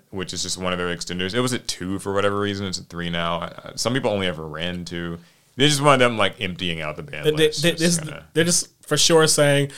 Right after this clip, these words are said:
Speaker 2: "Yo, Sword Soul was not a problem."
Speaker 1: Yeah, Sword Soul, most people agree, is strong, but, like, in a very fair way. Like, it's
Speaker 2: As we
Speaker 1: not,
Speaker 2: saw at
Speaker 1: you know.
Speaker 2: Worlds, it's, uh, you know,
Speaker 1: Yeah,
Speaker 2: it's
Speaker 1: it's a
Speaker 2: strong,
Speaker 1: solid
Speaker 2: but
Speaker 1: deck,
Speaker 2: just
Speaker 1: but it's not, you know,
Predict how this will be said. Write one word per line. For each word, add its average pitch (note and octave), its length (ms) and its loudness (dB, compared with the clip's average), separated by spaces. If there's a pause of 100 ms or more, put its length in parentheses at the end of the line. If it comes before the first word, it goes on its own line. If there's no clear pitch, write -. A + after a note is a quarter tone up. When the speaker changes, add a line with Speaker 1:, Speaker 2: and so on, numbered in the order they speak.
(160)
Speaker 2:
"Yo, D3+ 160 6
Sword F#3+ 320 6
Soul G3+ 180 6
was C#3 140 4
not C#3 160 4
a C3+ 60 2
problem." A2 400 -2 (240)
Speaker 1:
Yeah, F#2+ 320 4
Sword D#3 240 6
Soul, C#3+ 220 6
most A2+ 260 2
people A#2 220 -6
agree, F2 320 -6
is E2+ 160 -2 (100)
strong, C3+ 520 6
but, G#2 160 2
like, F#2 360 0
in A#2 140 -2
a G2+ 100 4
very G2+ 800 4
fair F#2 920 2
way. G1+ 500 -4
Like, F2 200 -6
it's - 140 -8
Speaker 2:
As C#3+ 200 2
we D3 80 0
Speaker 1:
not, D3+ 80 2
Speaker 2:
saw D#3 200 0
at E3 100 0
Speaker 1:
you D#3+ 40 -2
know. E3+ 60 0
Speaker 2:
Worlds, A#2+ 400 0
it's, G2+ 240 -2
uh, C3+ 340 -8
you D3+ 140 -8
know, A#2 140 -8
Speaker 1:
Yeah, - 80 -4
Speaker 2:
it's A#2+ 220 -2
Speaker 1:
it's - 0 -
a B2+ 120 0
Speaker 2:
strong, E3+ 100 6
Speaker 1:
solid D3+ 260 8
Speaker 2:
but C3+ 80 0
Speaker 1:
deck, G2 200 6
Speaker 2:
just C#3 100 0
Speaker 1:
but F2+ 60 2
it's - 140 -2
not, F2 200 -4
you G1+ 60 -8
know, - 160 -12